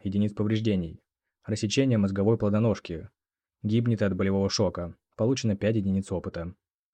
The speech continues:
Выстрел в упор. Незримая броня рассеяна. Вы получили пятьдесят повреждений от удара и семьдесят повреждений от проникновения концентрированной кислоты в грудную клетку. Травмы, химический ожог, отравление. Жизнь тысяча триста сорок три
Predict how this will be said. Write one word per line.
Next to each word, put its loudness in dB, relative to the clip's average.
Выстрел 2
в 4
упор. 2
Незримая 2
броня 2
рассеяна. 0
Вы 0
получили 2
пятьдесят 0
повреждений 2
от -4
удара 2
и -2
семьдесят 0
повреждений 0
от -6
проникновения 0
концентрированной 0
кислоты -2
в -2
грудную 2
клетку. 0
Травмы, 0
химический -2
ожог, -2
отравление. -2
Жизнь 2
тысяча -4
триста -2
сорок 0
три 0